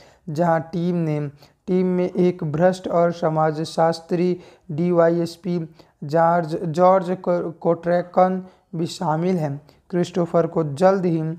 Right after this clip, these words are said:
पता चला कि अमीना को ख़त्म करने के लिए सीताराम ने मिरुमुथु, मारीमुथु नाम के एक खतरनाक अपराधी को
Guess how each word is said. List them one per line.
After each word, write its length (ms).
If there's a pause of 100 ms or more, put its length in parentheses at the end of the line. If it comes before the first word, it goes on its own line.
(320)
पता 220
चला 360
कि 420
अमीना 480
को 420 (260)
ख़त्म 360
करने 360
के 160
लिए 360 (180)
सीताराम 640
ने 300 (280)
मिरुमुथु, 760 (440)
मारीमुथु 680
नाम 340
के 280
एक 260
खतरनाक 680
अपराधी 640
को 280